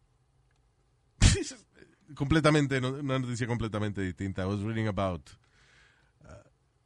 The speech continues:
las cosas que le hacen a los policías en, eh, en lo-,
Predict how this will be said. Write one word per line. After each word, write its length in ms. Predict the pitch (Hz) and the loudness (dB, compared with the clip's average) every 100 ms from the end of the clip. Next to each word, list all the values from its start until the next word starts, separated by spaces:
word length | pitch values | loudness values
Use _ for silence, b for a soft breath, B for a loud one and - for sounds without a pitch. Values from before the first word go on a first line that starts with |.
| _ | _
las 180 | 110 104 | -8 -4
cosas 260 | 120 117 | -2 -2
que 100 | 113 | -2
le 80 | 127 | -2
hacen 180 | 120 120 | 0 -2
a 60 | 120 | -2
los 100 | 104 | -2
policías 580 | 113 104 113 110 101 | -2 -2 -2 -4 -2
en, 320 | 95 90 82 76 | -4 -4 -6 -8
eh, 180 | 71 73 _ _ - 92 - 117 101 | -10 -12 _ _ -18 -18 -18 -18 -8
en 140 | 101 | -4
lo-, 180 | 95 | -4